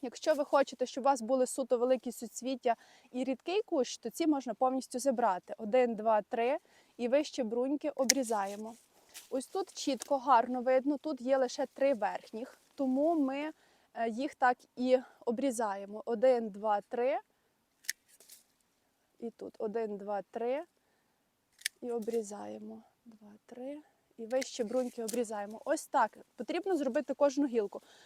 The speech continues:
Ось тут є маленька гілочка. Її обрізаємо повністю.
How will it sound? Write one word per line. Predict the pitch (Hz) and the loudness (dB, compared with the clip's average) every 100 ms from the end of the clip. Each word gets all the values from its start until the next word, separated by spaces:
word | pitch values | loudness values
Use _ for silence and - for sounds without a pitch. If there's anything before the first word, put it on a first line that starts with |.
| _ | _
Ось | - 302 | -4 -4
тут | - 320 | -2 -2
є | 240 294 | 2 2
маленька | 277 269 240 226 233 254 | 4 4 4 2 -2 -2
гілочка. | 233 262 269 294 - 349 403 _ _ _ _ - - - | 0 -2 -2 -4 -4 -4 -4 _ _ _ _ -20 -20 -6
Її | 254 247 349 | -2 0 2
обрізаємо | 285 254 240 254 254 262 | 0 0 2 4 4 0
повністю. | 240 208 180 190 208 - - | -2 0 0 -2 -10 -14 -16